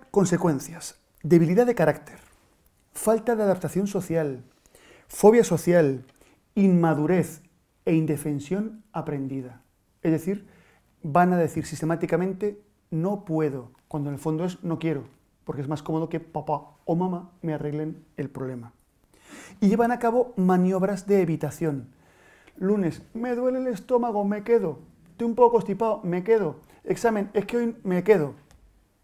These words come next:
No, no, no. Nunca permitan que, "Es que está un poco constipado". Bueno, pues que no vaya al examen. No, que vaya. Que vaya y que transmita los virus a, ¿eh? Justo ese día, que vaya.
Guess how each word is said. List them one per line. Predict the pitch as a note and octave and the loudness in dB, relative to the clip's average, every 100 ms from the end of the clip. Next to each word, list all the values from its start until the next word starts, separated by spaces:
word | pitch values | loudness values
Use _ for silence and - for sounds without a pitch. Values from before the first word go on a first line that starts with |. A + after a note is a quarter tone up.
| _ _ _ _ _ | _ _ _ _ _
No, | D#3 | -4
no, | D3 C#3+ | -4 -4
no. | C3+ - - | -8 -12 -4
Nunca | D#3+ G#3+ B3+ B3 A#3 A3+ - | 0 2 2 0 -4 -6 -2
permitan | F#3+ F3 G3 G#3+ G#3+ G#3 G3+ G3+ | 0 2 0 -2 -6 -8 -8 -6
que, | F3 E3 E3 - - _ | -4 -4 -8 -20 -20 _
"Es | - | -16
que | |
está | - | -8
un | G#3+ | -2
poco | G#3+ | 0
constipado". | F#3+ F#3 F#3 F3 | 0 -4 0 0
Bueno, | F#3+ D3+ | 0 -4
pues | C#3 | -6
que | E3 | -6
no | F3+ | -4
vaya | F3 | -2
al | D3 | -2
examen. | C#3 D3+ D3 | -4 -4 -2
No, | D#3 - | -2 -2
que | D#3 | 0
vaya. | G3 G#3 D3+ - _ _ - | 0 0 -4 -10 _ _ -4
Que | D#3 | 0
vaya | F#3+ G#3+ | 0 0
y | |
que | G#3+ | -2
transmita | F#3+ D#3 E3+ G#3+ G3+ | -2 -2 -2 0 2
los | E3+ | 2
virus | G3+ G3 F#3+ | 0 -2 0
a, | F#3+ F3+ - - | -2 -2 -10 -8
¿eh? | F3+ F#3+ - - - - - - - D3+ D#3 | -8 -8 -18 -20 -20 -20 -20 -20 -16 -12 0
Justo | A3 G#3+ - | 4 4 4
ese | C4 - A3 | 6 8 10
día, | C4 C#4+ C#4+ | 8 6 4
que | - | 4
vaya. | F#3 F#3+ D#3 | 6 6 4